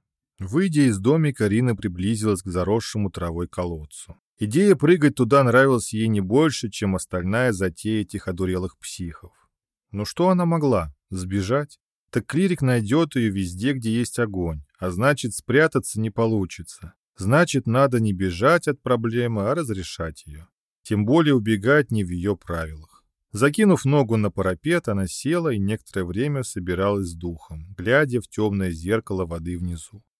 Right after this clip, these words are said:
Не каждый день заставляют совершать такое. А если это просто колодец, и клирик ошибся? Кто тогда ее вытащит? Здесь же глухомань глухая, никого нет.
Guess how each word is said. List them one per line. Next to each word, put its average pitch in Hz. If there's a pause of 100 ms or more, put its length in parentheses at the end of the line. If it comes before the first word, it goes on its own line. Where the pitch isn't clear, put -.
(100)
Не 147
каждый 165
день 139
заставляют 110
совершать 95
такое. 80 (500)
А 98
если 143
это 123
просто 127
колодец, 101
и 98
клирик 143
ошибся? 98 (500)
Кто -
тогда 110
ее 101
вытащит? 95 (300)
Здесь 113
же 113
глухомань 113
глухая, 101
никого 107
нет. 101